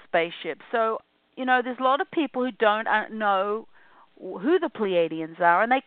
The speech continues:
come from, they actually, first of all, it's important to understand, they're not in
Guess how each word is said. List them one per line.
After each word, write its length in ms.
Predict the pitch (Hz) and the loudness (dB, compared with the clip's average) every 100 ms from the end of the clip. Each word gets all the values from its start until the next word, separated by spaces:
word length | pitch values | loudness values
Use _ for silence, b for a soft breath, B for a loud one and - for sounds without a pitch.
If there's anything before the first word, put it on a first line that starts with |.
| - | -2
come 220 | 349 415 415 - | -2 -2 -6 0
from, 400 | 262 240 240 233 B B B | 2 4 0 -6 B B B
they 160 | 294 294 269 | 4 6 4
actually, 400 | 320 - 359 320 - | 0 -2 -8 -8 -6
first 300 | 370 392 - | -4 -4 -4
of 100 | 269 | -6
all, 160 | 226 214 | -4 -4
it's 120 | - | -6
important 420 | 226 - 254 247 233 | -12 -2 0 2 2
to 40 | |
understand, 680 | 220 214 - 220 202 190 190 B B | 0 -2 -2 2 2 0 -6 B B
they're 100 | 247 | -2
not 320 | 247 262 294 | 4 4 4
in 120 | 247 | 0